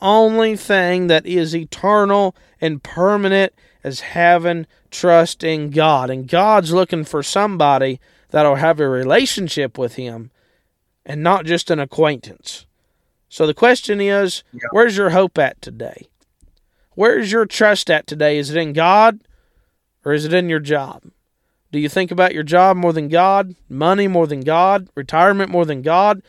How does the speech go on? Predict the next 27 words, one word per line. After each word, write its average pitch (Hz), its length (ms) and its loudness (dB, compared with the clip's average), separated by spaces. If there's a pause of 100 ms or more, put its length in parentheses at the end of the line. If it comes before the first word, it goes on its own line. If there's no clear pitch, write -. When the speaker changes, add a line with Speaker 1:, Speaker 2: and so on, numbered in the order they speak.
(140)
Speaker 1:
sports 190 540 2
more 190 160 0
than 156 160 -6
God, 196 480 0 (260)
government 190 480 2
more 175 140 0
than 151 160 -6
God, 185 480 2 (260)
politics 196 560 2
more 185 200 2
than 151 180 -2
God? 175 460 0 (240)
Where 247 240 2
is 202 220 0
God? 139 280 -6
Is 143 80 -12
God 175 240 -2
number 185 260 -2
one 202 520 0 (320)
or 143 60 -6
is 143 140 -8
he 180 100 -6
way 165 320 0
down 156 420 -2
on 143 360 -6
the 143 120 -4
list? 139 420 -6